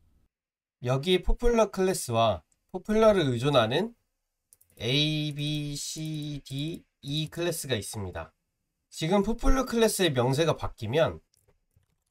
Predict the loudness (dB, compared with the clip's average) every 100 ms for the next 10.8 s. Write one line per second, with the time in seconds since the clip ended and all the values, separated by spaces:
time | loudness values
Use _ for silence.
0 | _ _ _ _ _ _ -20 -20 _ -2
1 | 4 8 10 10 6 2 -2 0 2 2
2 | 2 2 4 6 6 6 0 -6 -8 -10
3 | _ _ _ _ _ _ 4 4 2 0
4 | 0 0 -2 -4 -8 -8 -4 -4 -2 -4
5 | -6 -10 -14 -16 _ _ _ _ _ _
6 | _ -2 0 0 0 -2 -2 -2 -2 -4
7 | _ _ -14 -12 -4 -2 2 0 0 -4
8 | -4 -4 -4 -6 -8 -10 _ _ _ _
9 | _ _ _ _ _ _ _ _ _ -8
10 | 0 2 2 -2 -4 -2 -4 -4